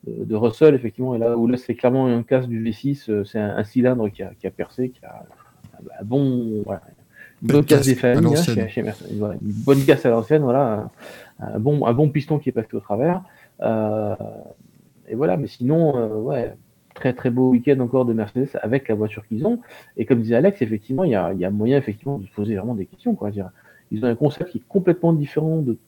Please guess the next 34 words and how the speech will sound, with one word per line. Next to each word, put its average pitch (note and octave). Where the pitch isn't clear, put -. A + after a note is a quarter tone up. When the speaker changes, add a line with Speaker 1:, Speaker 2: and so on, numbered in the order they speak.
Speaker 1:
tout G3+
ce F#3+
que -
les C3
autres C#3
équipes B2+
ont C3+
fait, G3+
parce A3
qu'il G#2
y -
a G#2
vraiment, A2+
il A2
y -
a G2+
Red B2+
Bull D3
d'un C3
côté, C#3+
il G#2
y -
a G#2
Ferrari C3
d'un B2
côté C3
avec, A2
euh, G2+
Haas, B2
euh, G2+
Alfa A2+
Romeo B2+
et A2
eux B2+